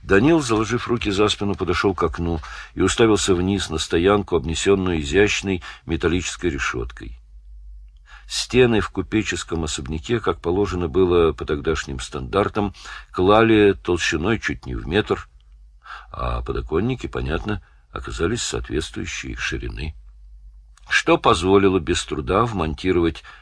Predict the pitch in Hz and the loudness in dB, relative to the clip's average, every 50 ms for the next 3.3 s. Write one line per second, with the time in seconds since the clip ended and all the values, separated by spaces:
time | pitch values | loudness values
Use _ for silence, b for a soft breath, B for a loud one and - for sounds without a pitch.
0 | B B - 90 87 78 - 87 90 95 92 95 98 95 90 87 87 87 85 92 | B B -2 -2 -2 -2 0 2 2 4 4 4 2 2 2 4 4 4 6 6
1 | 101 104 113 107 104 104 95 B B B B B - 73 104 101 110 113 110 107 | 4 4 2 0 0 -2 -2 B B B B B -2 0 2 4 4 4 4 2
2 | 104 - - 90 78 76 85 80 - - 92 82 - 90 82 78 - - 69 - | 2 0 -2 -2 0 0 0 0 0 -2 -4 -4 -4 -4 -4 -4 -4 -4 -4 -4
3 | - - 120 135 147 139 | 0 0 2 2 0 -2